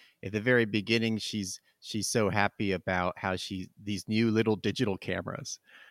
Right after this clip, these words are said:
uh, which, I mean, I, I mean, in, in two thousand is, you know, it's,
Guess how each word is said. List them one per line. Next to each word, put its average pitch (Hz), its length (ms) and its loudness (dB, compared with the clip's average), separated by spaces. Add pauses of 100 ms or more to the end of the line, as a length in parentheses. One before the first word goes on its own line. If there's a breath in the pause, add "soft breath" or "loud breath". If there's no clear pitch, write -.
(180 loud breath)
uh, 87 320 0 (420 soft breath)
which, - 440 0 (140)
I 110 100 4
mean, 110 260 2 (100)
I, 110 140 0 (120)
I 107 100 -4
mean, 104 280 -2
in, 113 220 -2
in 113 140 -2
two 131 180 0
thousand 123 720 6
is, 98 260 -4
you 123 80 0
know, 90 140 0
it's, - 240 -8